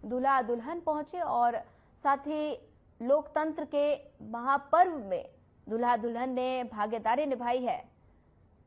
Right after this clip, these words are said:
उत्तराखंड के पांच सीटों पर मतदान जारी है। हल्द्वानी की तस्वीरें हैं, जहां पर एक शादीशुदा जोड़े ने मतदान स्थल पर पहुंचकर मतदान किया है।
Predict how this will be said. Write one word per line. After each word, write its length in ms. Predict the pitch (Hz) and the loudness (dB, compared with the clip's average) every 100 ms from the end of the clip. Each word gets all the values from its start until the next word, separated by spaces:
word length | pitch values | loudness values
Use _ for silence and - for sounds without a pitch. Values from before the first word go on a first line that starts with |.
| _ _ _ _ _ _ _ _ _ - | _ _ _ _ _ _ _ _ _ -14
उत्तराखंड 460 | 202 226 226 247 233 | -4 0 2 0 -2
के 100 | 247 | -2
पांच 280 | 240 240 240 | 2 0 0
सीटों 260 | 262 254 | -4 -2
पर 320 | 247 247 247 - 208 | 2 4 4 0 -4
मतदान 560 | 220 220 220 233 247 | -6 -4 -2 -2 -2
जारी 340 | 226 233 240 269 | 0 0 0 -2
है। 240 | 294 294 | -2 -2
हल्द्वानी 460 | 233 214 226 226 262 | -2 0 0 0 -2
की 120 | 262 | -4
तस्वीरें 460 | 254 240 269 254 254 | -6 -6 -4 -4 -2
हैं, 200 | 294 262 | -4 -2
जहां 280 | 247 233 | -2 -2
पर 280 | 233 240 240 | 2 2 4
एक 440 | 247 247 262 254 254 - - _ _ - | 2 2 0 0 -4 -10 -20 _ _ -4
शादीशुदा 960 | 339 311 285 370 330 320 285 294 302 - - 52 50 226 | 4 4 4 0 -2 0 4 6 6 2 -6 -20 -18 -4
जोड़े 300 | 269 311 330 | 2 4 4
ने 260 | 269 185 - _ - _ 226 | 2 -4 -8 _ -20 _ 0
मतदान 520 | 254 262 294 330 370 | 0 4 4 6 4
स्थल 300 | - 302 320 | 0 0 2
पर 240 | 320 320 | 4 4
पहुंचकर 560 | 311 294 302 302 330 302 | 4 4 4 2 2 2
मतदान 580 | 233 269 262 247 311 320 | 2 0 2 4 4 4
किया 220 | 302 277 | 2 2
है। 380 | 233 147 98 | 2 -4 -8